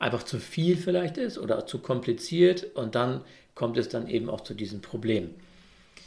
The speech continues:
Und, äh, dieses Thema Lernschwierigkeiten, da kann man jetzt noch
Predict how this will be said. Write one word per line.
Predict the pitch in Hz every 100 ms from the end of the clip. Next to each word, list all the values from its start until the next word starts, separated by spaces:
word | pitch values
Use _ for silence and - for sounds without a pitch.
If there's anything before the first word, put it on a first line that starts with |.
| - - - - - -
Und, | - 120 123 120 -
äh, | 120 113 113 113 113 - -
dieses | - 139 131 120
Thema | - 143 120
Lernschwierigkeiten, | 131 170 180 160 - 143 135 117
da | 117
kann | -
man | 127
jetzt | 127 123
noch | 123